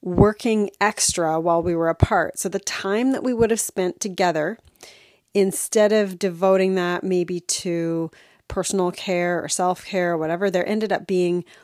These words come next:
all kinds of extra work going on that we were both doing.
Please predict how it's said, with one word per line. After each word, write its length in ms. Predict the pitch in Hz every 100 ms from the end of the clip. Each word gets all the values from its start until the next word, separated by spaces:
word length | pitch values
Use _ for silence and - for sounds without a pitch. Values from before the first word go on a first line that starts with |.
| _ -
all 180 | 202 220
kinds 380 | - 190 190
of 80 | 180 -
extra 320 | 160 - 170
work 420 | 160 170 165 - -
going 260 | - 170 170
on 220 | 208 180
that 120 | 170
we 100 | 175
were 100 | 170
both 420 | 160 160 156 - _ _ _
doing. 440 | 226 185 165 175